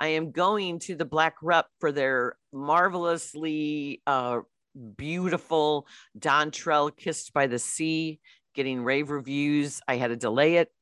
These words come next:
because of my family. And I'm seeing the La Butte Festival tonight at Saint Louis Actor Studio. And then I'm gonna catch Taylor's play next weekend. But, and then we have the lovely Ann Pollock. Her public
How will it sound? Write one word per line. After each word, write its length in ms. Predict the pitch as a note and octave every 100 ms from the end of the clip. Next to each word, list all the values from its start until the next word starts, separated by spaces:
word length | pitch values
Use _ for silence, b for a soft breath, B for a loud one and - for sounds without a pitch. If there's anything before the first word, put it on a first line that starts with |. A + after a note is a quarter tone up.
| _
because 560 | B2 - B2 A2 G#2+ - b b b -
of 100 | A2+
my 180 | G2
family. 540 | A2 F#3+ F#3+ F#3 F#3 E3+ B B _ C3+
And 380 | C#3 C3 B2+ -
I'm 180 | C3 C3
seeing 440 | - D3+ C#3 C3
the 200 | - C#3
La 140 | B2 B2
Butte 360 | A#2 C#3+ G#3+
Festival 520 | - D3 - - C3 A#2+
tonight 440 | D3+ C3+ F#3 F#3
at 100 | C#3
Saint 260 | C3+ D3 -
Louis 200 | B2 A#2
Actor 300 | D3 F#3+ -
Studio. 720 | C#3+ - B2+ A2+ A#2 C3 F#3 B B B
And 100 | -
then 120 | D3 C#3+
I'm 100 | C#3
gonna 200 | C3+ C3
catch 400 | - C#3+ - -
Taylor's 640 | G3 F#3 F#3 D#3 C3+ - _
play 300 | D3+ B2+ B2+
next 340 | C3 C3+ - -
weekend. 380 | A#2 - - A#2+
But, 220 | B2+ A2 _ B B B B
and 140 | D#3+ D#3+
then 300 | E3 E3 D#3+
we 140 | D#3
have 320 | D#3 D#3 D3
the 100 | D3
lovely 560 | C#3 C3+ D3+ D#3 E3+ D#3+
Ann 240 | D3+ D3
Pollock. 540 | - - D#3 F3+ A#2+ - - _ _
Her 240 | - D#3+ D#3
public 440 | - E3+ D#3 F3